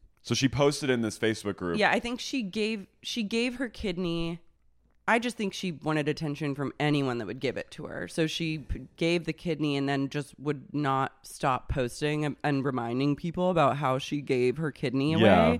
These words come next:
Speaker 1: she was, like, a
Speaker 2: And it was
Speaker 1: Facebook
Speaker 2: just, like,
Speaker 1: poster.
Speaker 2: yeah, which
Speaker 1: You know
Speaker 2: I'm
Speaker 1: that's
Speaker 2: sorry,
Speaker 1: bad.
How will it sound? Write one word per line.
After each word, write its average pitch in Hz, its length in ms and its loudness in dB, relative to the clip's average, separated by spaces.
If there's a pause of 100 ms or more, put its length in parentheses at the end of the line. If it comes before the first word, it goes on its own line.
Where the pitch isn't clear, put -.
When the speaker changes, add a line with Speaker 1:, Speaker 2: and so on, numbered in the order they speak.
(140)
Speaker 1:
she 135 120 4
was, 135 120 8
like, 139 100 6
a 135 80 6
Speaker 2:
And 185 80 6
it 117 60 10
was 104 180 8
Speaker 1:
Facebook 101 80 2
Speaker 2:
just, 87 160 2
like, 156 160 4 (120)
Speaker 1:
poster. 73 420 -2
Speaker 2:
yeah, 131 260 4
which - 400 -4 (380)
Speaker 1:
You 98 120 4
know 92 80 8
Speaker 2:
I'm 90 120 8
Speaker 1:
that's - 100 2
Speaker 2:
sorry, 131 460 2
Speaker 1:
bad. 127 400 0